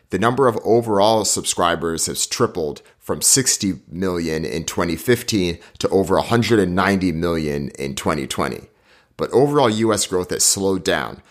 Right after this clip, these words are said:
which means Black subscriber growth in the U S isn't far behind. International growth will become the priority. The Black content strategy may shift from acquisition to retention, which could mean changes. For instance,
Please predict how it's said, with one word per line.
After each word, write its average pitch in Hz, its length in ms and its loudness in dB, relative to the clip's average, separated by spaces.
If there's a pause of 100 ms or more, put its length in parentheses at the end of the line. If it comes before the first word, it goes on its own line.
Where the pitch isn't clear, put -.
(140)
which - 180 -8
means 82 200 -6
Black 104 260 0
subscriber 104 580 0
growth 87 320 -4
in 87 100 -4
the 78 80 -6
U 95 280 0
S 78 220 0
isn't 92 260 -2
far 85 240 2
behind. 67 500 -6 (360)
International 98 640 2
growth 110 360 2
will 90 200 0
become 85 320 -4
the 76 100 -4
priority. 76 720 -2 (560)
The 92 80 -2
Black 95 300 -2
content 139 360 2
strategy 98 520 2
may 87 120 -2
shift 107 300 0
from 90 220 -4
acquisition 87 680 -2
to 90 120 -4
retention, 85 640 -2 (320)
which - 240 -4
could 90 160 -2
mean 73 160 -6
changes. 82 760 -4 (240)
For - 260 -2
instance, 107 580 0